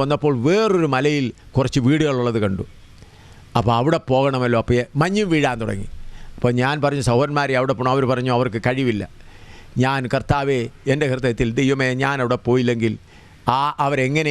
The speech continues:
ഇനി സുവിശേഷം കേൾക്കും?" കൃപയാൽ ഞാൻ നടന്ന് നടന്ന് ആ മലയിൽ ചെന്നു, അവരോട് ചെന്ന് പറഞ്ഞപ്പോഴത്തേക്കും മഴയങ്ങ് പ-, മഞ്ഞൊത്തിരി വീണങ്ങ് വഴിയെല്ലാം അങ്ങ് മൂടി. എങ്ങോട്ടാ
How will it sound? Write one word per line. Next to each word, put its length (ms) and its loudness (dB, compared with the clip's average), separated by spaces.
ഇനി 140 0
സുവിശേഷം 520 0
കേൾക്കും?" 320 -2
കൃപയാൽ 460 0
ഞാൻ 160 0
നടന്ന് 280 0
നടന്ന് 240 0
ആ 100 0
മലയിൽ 340 2
ചെന്നു, 300 0
അവരോട് 320 2
ചെന്ന് 180 2
പറഞ്ഞപ്പോഴത്തേക്കും 500 0
മഴയങ്ങ് 540 0
പ-, 180 0
മഞ്ഞൊത്തിരി 640 0
വീണങ്ങ് 320 2
വഴിയെല്ലാം 440 2
അങ്ങ് 140 -12
മൂടി. 240 2
എങ്ങോട്ടാ 360 0